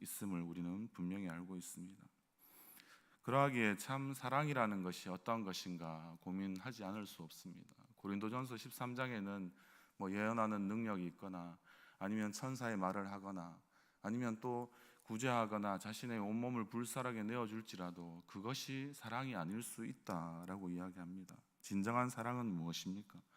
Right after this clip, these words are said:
우리가 이해할 수 없는 그러한 것들, 답답한 것들을 결국에는 우리가 믿음으로써 결국에는 버텨내고 이겨내게 하는 그러한 힘이 결국에는 사랑이다라는 것입니다. 그래서 우리는 어떠한 것에 대하여서도 쉽게 정죄하거나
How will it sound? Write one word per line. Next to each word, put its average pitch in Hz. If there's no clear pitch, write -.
우리가 107
이해할 123
수 -
없는 104
그러한 110
것들, 85
답답한 113
것들을 101
결국에는 127
우리가 120
믿음으로써 107
결국에는 101
버텨내고 107
이겨내게 107
하는 98
그러한 120
힘이 117
결국에는 101
사랑이다라는 90
것입니다. -
그래서 143
우리는 131
어떠한 147
것에 127
대하여서도 107
쉽게 131
정죄하거나 95